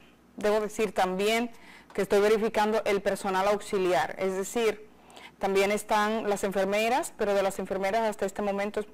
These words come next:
he podido verificar la muerte de seis enfermeras, el personal de apoyo,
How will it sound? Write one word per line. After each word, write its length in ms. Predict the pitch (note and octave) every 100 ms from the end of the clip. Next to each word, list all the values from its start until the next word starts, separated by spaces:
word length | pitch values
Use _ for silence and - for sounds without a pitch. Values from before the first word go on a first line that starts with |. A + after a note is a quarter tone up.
| -
he 100 | F#3+
podido 320 | G3+ G#3 G#3+
verificar 480 | G#3 G3 G3 F#3+ G#3
la 120 | A3
muerte 280 | G3 F#3+ G#3
de 120 | F#3+
seis 320 | - G3 G#3
enfermeras, 720 | F#3+ F#3 F3 F3+ F3+ B3+ - - - - - - - -
el 520 | - G3+ G3 G3 G3
personal 640 | G3+ G3 G#3 G3 G3 G#3
de 80 | G#3+
apoyo, 500 | G3+ G#3+ A3 A3 A#3+